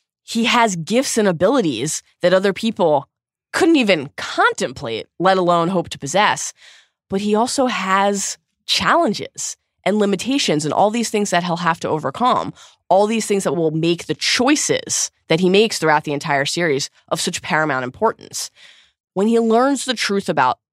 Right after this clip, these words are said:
Sirius Black, when he's eavesdropping and loudly breathing,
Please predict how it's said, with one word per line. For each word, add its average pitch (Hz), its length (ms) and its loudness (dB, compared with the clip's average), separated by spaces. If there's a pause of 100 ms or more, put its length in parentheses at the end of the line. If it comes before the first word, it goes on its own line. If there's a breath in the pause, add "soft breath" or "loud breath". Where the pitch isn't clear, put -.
(140)
Sirius 151 280 -2
Black, - 380 -8
when 160 120 -4
he's 151 360 -4 (140)
eavesdropping - 680 -8
and 143 220 -4
loudly 131 340 -2
breathing, 110 420 -10